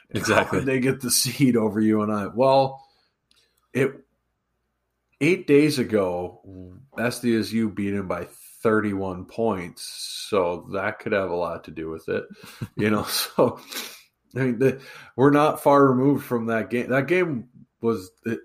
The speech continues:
Speaker 1: it reminds me a lot of what ends up happening in the N F C North, it feels like, in the playoffs, where those teams will play each other right at the end of the season and then end up facing each other in the first round of the season.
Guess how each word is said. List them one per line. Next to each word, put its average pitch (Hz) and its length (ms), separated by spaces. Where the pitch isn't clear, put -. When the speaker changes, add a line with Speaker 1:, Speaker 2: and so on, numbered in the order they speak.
Speaker 1:
it 120 140
reminds 147 360
me 165 80
a 143 80
lot 127 180
of 113 60
what 110 120
ends 107 200
up 104 120
happening 98 420
in 92 80
the 92 100
N 92 100
F 87 120
C 92 360
North, 92 460
it 87 100
feels 87 260
like, 85 180
in 85 80
the 82 80
playoffs, 87 500
where 87 80
those 90 220
teams 90 340
will 85 260
play 113 220
each 113 140
other 110 480
right 98 200
at 95 100
the 98 100
end 98 120
of 92 80
the 92 60
season 95 500
and 90 160
then 87 460
end 90 120
up 85 120
facing 87 360
each 80 140
other 78 160
in 73 80
the 76 80
first 76 240
round 69 140
of 67 80
the - 40
season. - 260